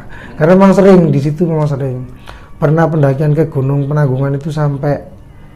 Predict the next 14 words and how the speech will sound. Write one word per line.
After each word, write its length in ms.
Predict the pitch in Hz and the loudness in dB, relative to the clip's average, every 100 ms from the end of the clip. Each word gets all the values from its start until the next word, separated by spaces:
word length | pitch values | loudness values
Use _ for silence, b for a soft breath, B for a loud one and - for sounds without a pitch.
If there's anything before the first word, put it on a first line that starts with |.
| - | -12
lima 440 | 120 120 123 117 123 | -6 -4 -2 -2 -2
hari 760 | 123 123 120 120 117 120 120 | -2 -2 0 -2 -2 -4 -6
gitu. 400 | 113 104 107 123 127 - - | -8 -10 -10 -12 -12 -16 -10
Sa-, 240 | - 165 | -6 -6
pernah 400 | 185 156 160 135 | -6 -6 -4 -4
seperti 400 | - 123 - 107 | -8 -14 -12 -14
itu. 160 | - 107 - B B 123 | -14 -18 -18 B B -4
Lewat 320 | 135 131 - | -2 -2 -2
Solotundo 480 | 123 123 127 120 117 | -4 -4 -4 -4 -6
pernah. 480 | 131 123 127 123 | -6 -6 -6 -6
Dulu 480 | 127 127 135 135 - | -6 -6 -6 -8 -12
Solotundo 560 | - 147 139 127 147 131 | -6 -4 -2 -4 -4 -2
itu 400 | 131 135 175 151 - - B B B B | -4 0 0 0 -6 -18 B B B B
tak 80 | - | -12